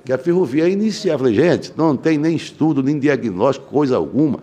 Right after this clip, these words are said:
Eu quero saber do senhor se, de fato, algo de concreto existe em relação à ferrovia que demanda, professor, Goiás até o Mato Grosso, em relação também à duplicação da pista Rondonópolis,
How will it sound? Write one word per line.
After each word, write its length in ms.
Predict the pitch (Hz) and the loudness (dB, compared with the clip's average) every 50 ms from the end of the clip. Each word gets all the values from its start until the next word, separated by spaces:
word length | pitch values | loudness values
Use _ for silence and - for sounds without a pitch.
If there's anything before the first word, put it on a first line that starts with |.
| - - - - - | -14 -20 -20 -14 -6
Eu 80 | 208 208 | -4 0
quero 140 | 180 226 208 | 0 0 0
saber 180 | 214 196 147 147 | 2 0 0 0
do 60 | 135 | -2
senhor 320 | - - 139 147 131 - - - - - - - - - - - | 2 2 2 2 0 -2 -10 -16 -20 -20 -20 -20 -20 -20 -20 -20
se, 420 | - - - - 180 180 180 - - | -16 -12 0 2 2 2 2 0 -2
de 120 | - 127 127 | -2 -2 -2
fato, 460 | 123 - - 127 113 104 - - - - - - - - - - - | 0 0 0 0 0 0 -2 -6 -18 -20 -20 -20 -20 -20 -20 -4 0
algo 340 | 139 175 202 220 214 175 185 | 2 4 4 4 2 2 2
de 100 | 170 170 | 0 0
concreto 500 | 170 175 160 139 - - 131 123 - 131 | 0 0 -2 0 0 0 0 2 2 0
existe 340 | 120 - 113 120 110 - 120 | 0 2 0 -2 0 0 0
em 40 | |
relação 340 | 101 120 120 98 - - 143 | 2 2 2 0 2 2 0
à 40 | 131 | 0
ferrovia 520 | 131 - 143 120 113 95 104 110 117 131 | 2 2 2 2 4 4 4 4 4 2
que 100 | 131 - | 0 -2
demanda, 500 | 107 110 101 92 87 87 95 117 123 139 131 - - - - - - - - - - - - - - | -2 -2 -2 -2 -2 -4 -4 -4 -6 -10 -14 -18 -20 -20 -20 -20 -20 -20 -20 -20 -20 -20 -20 -20 -20
professor, 500 | - 87 - - - - 92 98 101 98 - - - - | -18 -18 -18 -14 -8 -4 -2 -2 -2 -4 -10 -18 -20 -10
Goiás 500 | 78 78 82 90 87 82 92 98 - - - | -6 -4 -2 -2 0 0 -2 -2 -4 -10 -14
até 200 | 73 71 - 82 | -12 -8 -6 -6
o 60 | 80 | -4
Mato 220 | 80 78 78 - | -4 -6 -8 -4
Grosso, 300 | 123 113 123 147 139 - - - - - - - | -2 0 0 0 -2 -6 -16 -20 -20 -20 -20 -8
em 140 | - 196 202 | -2 0 2
relação 640 | 170 175 170 147 120 - - - 127 127 139 151 143 - - - - - - - - | 2 4 4 2 2 0 0 0 0 2 2 0 -4 -8 -18 -20 -20 -20 -20 -2 0
também 480 | 214 185 170 131 131 131 143 156 147 - - - - | 0 2 2 2 2 2 2 0 -2 -4 -10 -18 -4
à 100 | - 165 | -2 0
duplicação 600 | 170 156 - - 147 - 139 123 110 - - 123 | 0 0 -2 -2 -4 0 0 -2 -2 0 -2 0
da 120 | 123 123 107 | 0 0 -2
pista 380 | - - 110 101 - - - - | -2 -2 -2 -2 -2 -6 -12 -14
Rondonópolis, 960 | 80 - - - 151 196 196 175 151 123 123 139 143 139 - 139 131 - - | -16 -14 -2 0 2 2 4 2 2 4 4 2 2 0 -2 -4 -4 -6 -6